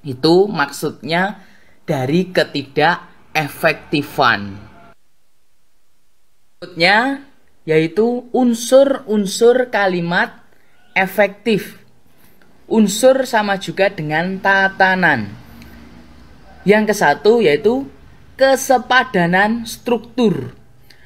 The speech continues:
Yang kedua, keparalelan struktur bentuk dari kalimat efektif. Yang ketiga, ketegasan makna dari kalimat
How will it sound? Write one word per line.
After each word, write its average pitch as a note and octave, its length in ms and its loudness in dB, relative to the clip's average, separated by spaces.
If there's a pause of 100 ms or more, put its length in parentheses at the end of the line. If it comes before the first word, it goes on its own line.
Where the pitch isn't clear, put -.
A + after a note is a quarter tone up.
(480)
Yang F3 320 0
kedua, E3+ 640 -2
keparalelan G3+ 1500 2 (480)
struktur - 1300 0
bentuk C#3+ 640 -2
dari C#3+ 480 -4
kalimat C3+ 640 -2 (720)
efektif. E3+ 880 -2 (1000)
Yang F3+ 320 0
ketiga, E3+ 640 -2 (320)
ketegasan G#3 1300 -2
makna E3 640 -2
dari D3 560 -4
kalimat C3 560 0